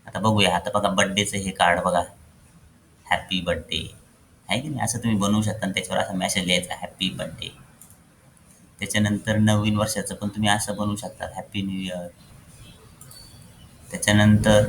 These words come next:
हे "Get well soon"चं कार्ड आहे, "Hope you feel brighter soon."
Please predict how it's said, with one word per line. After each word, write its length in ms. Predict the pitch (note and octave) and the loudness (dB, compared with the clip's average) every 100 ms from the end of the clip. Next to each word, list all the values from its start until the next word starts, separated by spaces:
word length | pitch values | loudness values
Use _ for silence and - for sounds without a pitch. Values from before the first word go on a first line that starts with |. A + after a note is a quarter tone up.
| - | 2
हे 140 | G#2 | 2
"Get 320 | F#2+ G#2+ G#2+ A2 | 4 4 6 6
well 160 | G#2+ G#2+ | 6 6
soon"चं 240 | F#2+ F#2+ | 4 6
कार्ड 260 | F#2+ F#2+ F#2+ | 6 6 4
आहे, 100 | G2 - A2 | 2 4 6
"Hope 220 | A2+ A2 | 6 4
you 160 | G2+ | 4
feel 280 | G#2+ A2 G#2 F2+ | 4 4 2 4
brighter 460 | G2 F#2+ G2+ - G2 | 2 4 2 2 2
soon." 160 | F2 | 0